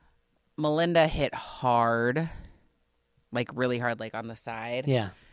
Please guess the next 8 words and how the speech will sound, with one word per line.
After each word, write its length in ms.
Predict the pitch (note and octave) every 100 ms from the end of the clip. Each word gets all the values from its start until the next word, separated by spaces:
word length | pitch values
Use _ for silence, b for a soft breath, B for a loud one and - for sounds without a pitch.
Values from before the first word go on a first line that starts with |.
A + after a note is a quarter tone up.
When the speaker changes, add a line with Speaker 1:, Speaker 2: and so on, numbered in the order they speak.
| b
Speaker 1:
And, 440 | - C#3+ C#3+ C3+ A2+
um, 580 | G#2+ A#2+ A2+ F#2+ G2 F2 - - - _ _ _ _ - - _ _ _ _ _ _ _ _ _
okay, 240 | C4 A#3+ E3
I'm 80 | C#3
gonna 140 | B2
talk 160 | - G#2
about 180 | F2
it. 80 | C#2